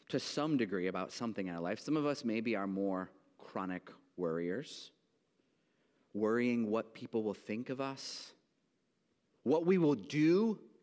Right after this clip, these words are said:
in certain scenarios. If you want to talk to the king of, like,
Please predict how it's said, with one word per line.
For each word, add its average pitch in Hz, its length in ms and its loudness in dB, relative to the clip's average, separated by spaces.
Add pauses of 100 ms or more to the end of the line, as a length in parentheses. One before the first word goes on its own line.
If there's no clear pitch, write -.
(300)
in 156 240 4
certain 160 320 2
scenarios. 147 640 2
If 127 140 -2
you 151 140 4
want 147 220 2
to 127 40 0
talk 131 320 -4
to 123 100 0
the 107 100 0
king 113 600 -2 (440)
of, 107 380 2
like, 101 340 -2